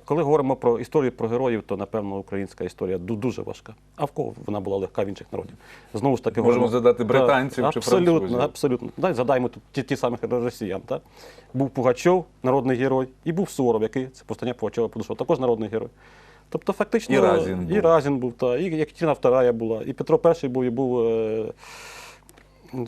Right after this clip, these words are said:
Speaker 1: перепрошую, Кіндрат Бу-, Булавін, Булавінське це повстання. Тобто багато що, що,
Speaker 2: І
Speaker 1: що
Speaker 2: Радянський
Speaker 1: може-
Speaker 2: Союз
Speaker 1: Та, і
Speaker 2: потім
Speaker 1: Радянський
Speaker 2: був.
Speaker 1: Союз був, і був генерал Денікін і Калєдін. І сьогодні це все
Speaker 2: І Власов.
Speaker 1: і Власов був, та. І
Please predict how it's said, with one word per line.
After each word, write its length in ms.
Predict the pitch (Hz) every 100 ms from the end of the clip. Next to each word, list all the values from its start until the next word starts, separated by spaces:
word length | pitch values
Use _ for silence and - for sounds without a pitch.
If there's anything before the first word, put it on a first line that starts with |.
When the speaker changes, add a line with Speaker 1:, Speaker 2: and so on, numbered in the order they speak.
| - -
Speaker 1:
перепрошую, 720 | 120 120 127 123 123 113 110 - -
Кіндрат 220 | 127 147 120
Бу-, 260 | 120 123
Булавін, 440 | 113 127 113 110 107
Булавінське 400 | 107 110 104 -
це 120 | -
повстання. 380 | 113 - 101 113
Тобто 240 | 262 240 226
багато 440 | 202 185 175 -
що, 140 | -
що, 140 | - 135
Speaker 2:
І 40 |
Speaker 1:
що 100 | 98
Speaker 2:
Радянський 420 | 110 120 147 -
Speaker 1:
може- 80 | 135
Speaker 2:
Союз 120 | 135 147
Speaker 1:
Та, 60 |
і 20 |
Speaker 2:
потім 140 | 160 151
Speaker 1:
Радянський 320 | 185 202 190
Speaker 2:
був. 100 | 135
Speaker 1:
Союз 200 | 175 190
був, 160 | 143 131
і 60 | 131
був 180 | 139 -
генерал 320 | 131 113 131
Денікін 360 | 123 139 156 123
і 40 |
Калєдін. 400 | 120 113 110 107 139
І 40 |
сьогодні 220 | - 180
це 140 | 165 170
все 600 | - 147 131 120 117 107
Speaker 2:
І 40 | 101
Власов. 400 | 92 90 - 131
Speaker 1:
і 40 |
Власов 380 | 123 135 131 117
був, 160 | 107 107
та. 200 | 123 107 - - - -
І 60 | -